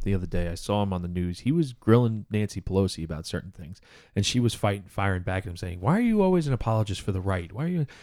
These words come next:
And he's, honestly, like, I was kinda proud of Wolf, Wolf Blitzer for, like, standing up and saying, you know, calling her out on some things. I forget what the context was, but,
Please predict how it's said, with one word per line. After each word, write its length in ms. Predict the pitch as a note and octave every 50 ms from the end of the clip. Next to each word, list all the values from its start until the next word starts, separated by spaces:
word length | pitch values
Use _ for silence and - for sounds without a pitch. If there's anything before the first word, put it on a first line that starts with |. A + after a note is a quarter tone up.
| - - -
And 80 | A#2+ A2+
he's, 300 | B2+ C3 C3+ B2+ B2 - - - _ _ _ _ -
honestly, 380 | B2 D3+ F#3 F3+ - F#3 F#3
like, 220 | F3 D#3+ D3+ C3 - - _ _ _ -
I 80 | - A#2+
was 160 | B2 A#2+ A2
kinda 200 | - - C#3 C#3
proud 220 | - A#2+ A2 B2+
of 60 | C3+ C#3
Wolf, 260 | C#3 D3 D3+ C#3 - -
Wolf 200 | C3 D3 D3+ -
Blitzer 360 | - D3+ D#3+ D#3 - F3 E3+ D3+
for, 180 | - - F#2+
like, 340 | F#2 F#2+ F#2 F#2+ F#2 - - _ _ _ _ _ _ _
standing 340 | - - F#2+ F#2+ G2 F#2+ G2+
up 160 | A#2+ - -
and 100 | G2+ F#2+
saying, 520 | - - F#2+ F#2 F2+ F#2 F#2 F#2 F#2 - -
you 100 | A2 G#2+
know, 280 | G2 F#2 F2+ F2+ D#2+ - - _ _ - - - -
calling 280 | - B2 A#2 A#2 G#2
her 80 | F#2+ F2
out 140 | F2 G2 G#2
on 100 | A#2 C3
some 180 | - - E3+ F3
things. 360 | - G3+ G#3+ A#3+ A3 - - - - - - _ _ -
I 60 | - F3+
forget 300 | - C#3 C3 C#3+ - -
what 80 | A#2+ -
the 60 | -
context 460 | - - G2+ G#2 - F#2+ F2+ - -
was, 180 | F2+ E2+ E2+ F#2
but, 280 | - - F2 E2+ E2+